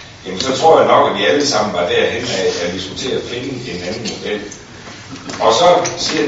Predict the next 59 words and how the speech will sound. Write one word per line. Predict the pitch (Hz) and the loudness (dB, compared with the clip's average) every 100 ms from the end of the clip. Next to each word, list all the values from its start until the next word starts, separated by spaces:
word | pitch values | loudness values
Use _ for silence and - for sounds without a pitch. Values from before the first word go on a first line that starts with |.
| - | 2
Diana, | - - - - - | 4 4 2 -2 -2
hvorfor | 208 147 - | 0 0 -2
vi | 107 | -4
så | - 113 | 0 0
ikke | 107 | 2
lavede | 110 113 113 | 2 0 -2
det | - 104 | -6 -8
i | 107 - | -10 -12
et | - | -4
bredt | 104 - | -2 -2
samarbejde. | - 82 78 - - - - - - - - - | -2 0 -2 -4 -8 -10 -12 -16 -18 -18 -10 -6
Altså, | 92 107 | -2 2
der | 113 | 2
sker | - 185 - | 2 4 4
det | 143 - | 4 0
til | - 143 | -2 -4
min | - | -4
store | - - - | 0 0 0
forbavselse, | 117 117 - - - 92 - | 4 4 4 0 -6 -8 -6
i | |
hvert | - - - | -4 -6 -6
fald, | - 85 - | -10 -10 -8
at | |
før | - - - | -4 0 0
høringssvarene | 78 - 90 90 - | 0 -2 -4 -4 -4
kommer | 90 101 | -6 -4
ind, | 131 | -4
og | 113 | -6
vi | - | -8
i | |
fagudvalget | - - - - 113 104 - | 0 2 4 2 0 -2 -2
rent | - - | -2 0
faktisk | - - - | -2 -2 -6
får | 85 78 | -8 -6
set | 117 117 87 | -4 -2 -2
alle | - | -2
høringssvarene | 87 110 104 - - - 98 | 0 0 0 -6 -6 -6 -6
lige | - | -6
at | |
få | - - | -6 -6
dem | - | -2
hen, | 120 127 - - - - | -2 -2 -8 -14 -14 -4
så | 123 | 0
er | 117 | 2
der | 110 | 2
nogen, | - - | 0 -2
der | - | 0
allerede | - 101 104 | 2 2 2
melder | 92 90 92 87 | 0 -2 -2 -4
ud | - - | -6 2
der, | - - - - - - - | 6 6 4 -4 -10 -16 -8
at, | 87 87 | -6 -4
øh, | - | -2
så | 120 | 0
er | 107 107 | 2 2
de | 98 | 2
stået | 82 - - | -2 -2 -4
helt | - 87 | -6 -6
af. | - 71 | -4 -4